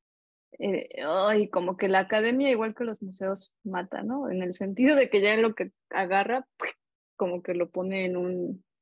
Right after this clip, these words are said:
nos muestra objetos ya estratificados como inamovibles, cuando en realidad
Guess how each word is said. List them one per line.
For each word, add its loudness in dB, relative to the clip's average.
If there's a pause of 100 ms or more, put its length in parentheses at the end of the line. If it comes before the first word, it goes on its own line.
(800)
nos 2
muestra 2
objetos -2
ya 2
estratificados -6
como -4
inamovibles, -4
cuando 0
en 0
realidad 2